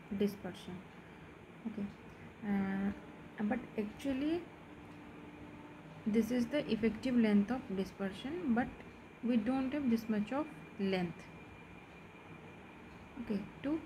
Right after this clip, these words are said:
disperse the load. So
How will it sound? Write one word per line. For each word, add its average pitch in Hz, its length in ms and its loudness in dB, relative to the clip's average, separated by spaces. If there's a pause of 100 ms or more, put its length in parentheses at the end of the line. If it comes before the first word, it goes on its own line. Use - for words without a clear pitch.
(120)
disperse 196 520 2
the 311 120 2 (400)
load. 180 300 4 (600)
So 240 240 6